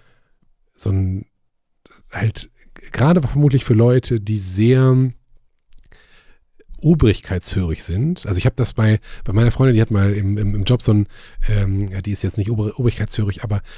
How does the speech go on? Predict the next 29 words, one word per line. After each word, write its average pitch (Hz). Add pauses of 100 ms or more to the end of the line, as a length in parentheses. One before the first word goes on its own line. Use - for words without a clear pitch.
(120)
für -
d-, 110 (140)
die 95
hat, - (140)
ist -
irgendwie 107
introvertiert. - (500)
Äh, 110
auch. 92 (400)
Und 120 (100)
ja, 127
es -
hat 120
die 156
überrascht, 127
dass 110
sie 123
introvertiert 101
ist. 127 (340)
Und 117
immer, 175
wenn 123
die 127
irgendwie, 143 (360)
wenn 110
zum -
Essen 127
eingeladen 92
wird 123